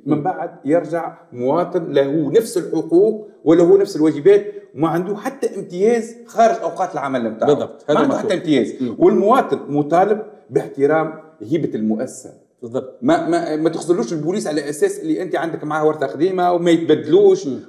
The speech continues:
Speaker 1: وبوليسيه بيهم وعليهم وكذا، ما تنعتوش بحتى نعت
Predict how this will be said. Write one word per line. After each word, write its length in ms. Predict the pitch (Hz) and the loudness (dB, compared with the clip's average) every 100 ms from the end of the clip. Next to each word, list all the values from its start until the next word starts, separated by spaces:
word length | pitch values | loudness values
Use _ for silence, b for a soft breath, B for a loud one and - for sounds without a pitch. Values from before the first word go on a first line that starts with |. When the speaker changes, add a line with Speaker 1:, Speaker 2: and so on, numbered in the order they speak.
| - | -2
Speaker 1:
وبوليسيه 640 | 156 180 185 180 190 165 | 4 6 4 2 4 4
بيهم 440 | 139 185 170 165 170 | 4 2 -2 -2 -2
وعليهم 480 | 147 143 180 165 | -2 0 0 0
وكذا، 280 | 160 165 151 | 0 0 0
ما 60 | 156 | -4
تنعتوش 460 | 185 147 - 185 | -6 -6 -6 -10
بحتى 260 | - - 147 | -10 -12 -8
نعت 260 | 156 165 | -6 -6